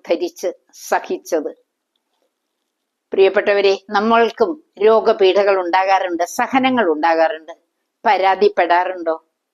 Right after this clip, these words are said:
ഈശോയുടെ സഹനത്തോട് ചേർത്ത് സമർപ്പിക്കുക. അത് പിന്നീട് അനുഗ്രഹമായി മാറും.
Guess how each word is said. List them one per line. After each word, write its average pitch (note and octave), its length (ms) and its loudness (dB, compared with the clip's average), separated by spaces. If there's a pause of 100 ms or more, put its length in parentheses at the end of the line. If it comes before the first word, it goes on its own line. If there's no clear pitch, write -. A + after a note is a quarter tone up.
(760)
ഈശോയുടെ C4 560 2
സഹനത്തോട് B3 840 0
ചേർത്ത് G#3+ 420 0
സമർപ്പിക്കുക. G#3+ 960 -2 (440)
അത് F3+ 320 0
പിന്നീട് G3 680 2
അനുഗ്രഹമായി F#3+ 880 0
മാറും. D3 400 -4